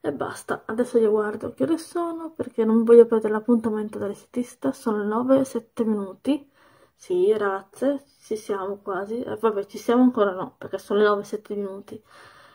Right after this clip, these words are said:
Però, onde evitare di ritar-, del ritardo dall'estetista, mi, mm,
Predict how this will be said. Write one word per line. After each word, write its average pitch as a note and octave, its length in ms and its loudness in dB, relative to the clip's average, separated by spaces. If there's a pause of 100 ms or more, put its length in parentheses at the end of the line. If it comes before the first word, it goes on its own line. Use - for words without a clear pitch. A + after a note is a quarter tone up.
(120)
Però, C4 380 6
onde C4+ 320 10
evitare G3 560 0
di - 120 -4
ritar-, A3+ 520 -8 (100)
del B3 160 2
ritardo G#3 640 0
dall'estetista, A3 840 -8
mi, A3+ 260 -8 (160)
mm, G#3 340 -10